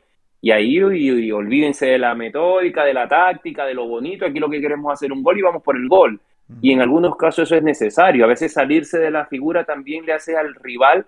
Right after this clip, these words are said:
Speaker 1: no saber cómo gestionar una defensa, porque si tú me vas a atacar siempre de la misma forma, yo sé cómo defenderme,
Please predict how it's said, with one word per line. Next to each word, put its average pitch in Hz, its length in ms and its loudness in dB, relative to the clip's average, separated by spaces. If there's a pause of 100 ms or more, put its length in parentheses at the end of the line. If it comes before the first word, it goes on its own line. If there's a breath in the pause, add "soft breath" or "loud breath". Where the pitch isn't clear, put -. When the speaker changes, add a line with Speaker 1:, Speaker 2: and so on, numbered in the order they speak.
(300)
Speaker 1:
no 160 220 4
saber 170 420 0
cómo 165 280 -2
gestionar 147 500 -6
una 135 160 -2
defensa, 120 540 -2
porque 117 340 -4
si 110 160 -12
tú 143 100 0
me 175 120 4
vas 175 180 4
a 170 140 4
atacar 160 400 -2
siempre 165 320 -4
de 147 80 -2
la 143 60 -4
misma 156 280 -8
forma, 165 260 -4
yo 143 140 -6
sé 170 160 -2
cómo 165 220 0
defenderme, 139 640 0